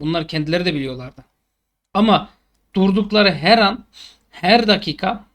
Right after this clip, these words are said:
Fenerbahçe'ye zarar olarak yazacak. Yazmayacak mı? Şimdi bir nokta dört <laughs> Luan Perez, bir nokta altı şey alsa, Pedro alsa üç.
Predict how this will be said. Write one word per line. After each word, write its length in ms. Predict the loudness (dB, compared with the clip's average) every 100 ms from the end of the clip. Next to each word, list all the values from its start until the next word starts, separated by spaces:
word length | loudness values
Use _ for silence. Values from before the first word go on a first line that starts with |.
| _ -18 -14
Fenerbahçe'ye 600 | -6 0 2 2 2 -2 -4
zarar 260 | -2 -2
olarak 340 | -2 -2 -4 -8
yazacak. 320 | -10 -12 -12 _ _ _ _ _ _ _ _ _ _ _ _ _ _
Yazmayacak 600 | -2 0 2 0 -2 -8 -14
mı? 120 | -16 _ _ -20 -20 _ _ _ -8
Şimdi 180 | -2
bir 180 | 0 2
nokta 300 | 2 2 0
dört 320 | 0 0 -8 -16 -16
<laughs> 200 | -10 -2
Luan 300 | 2 4 4
Perez, 360 | 2 0 -2 -10 _ _ _ _ _ _ _ _ -6
bir 220 | -2 0
nokta 480 | 0 0 2 2 0
altı 560 | 0 0 2 -2 -2 -6 _ _ _ _ _ _ _ -6
şey 220 | 2 4
alsa, 440 | 2 -2 -8 -8 -16 _
Pedro 340 | -2 0 0 -2
alsa 380 | -4 -8 -10 -4
üç. 380 | -2 -2 -8